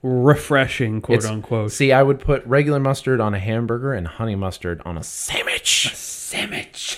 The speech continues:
Speaker 2: But not a brain sandwich.
Speaker 1: No.
Speaker 2: Because it's good all by itself.
Speaker 1: It's all good. I just, I just sit back,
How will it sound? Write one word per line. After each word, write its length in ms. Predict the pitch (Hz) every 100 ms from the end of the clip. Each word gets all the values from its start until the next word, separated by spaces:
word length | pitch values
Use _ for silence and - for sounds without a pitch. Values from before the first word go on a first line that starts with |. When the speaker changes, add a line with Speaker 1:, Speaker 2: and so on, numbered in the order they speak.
| -
Speaker 2:
But 80 | 87
not 140 | 92
a 40 | 98
brain 280 | 120 120 104
sandwich. 480 | 82 73 62 - -
Speaker 1:
No. 140 | 127
Speaker 2:
Because 160 | 110 107
it's 140 | 104
good 200 | 107 101
all 240 | 98 101 98
by 180 | 85
itself. 380 | 85 - 73 -
Speaker 1:
It's 80 | -
all 160 | 113 113
good. 320 | 117 110 120
I 140 | 120
just, 240 | 120 120 - _ -
I 120 | 147
just 260 | 131 123 -
sit 280 | 147 131 123
back, 380 | 127 156 -